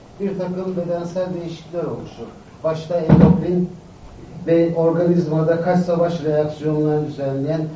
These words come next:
otonom sempatik sistem, e, aktive olur.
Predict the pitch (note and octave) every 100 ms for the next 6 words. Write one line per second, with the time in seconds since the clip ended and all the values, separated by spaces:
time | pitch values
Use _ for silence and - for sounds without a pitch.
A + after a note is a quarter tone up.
0 | - E3 E3+ E3 F3 F3+ F3 E3 D#3+ F3
1 | F3+ - - - E3+ D3 - - - A#2
2 | A2+ G#2 - C#3+ C#3 B2+ A#2+ A2+ G#2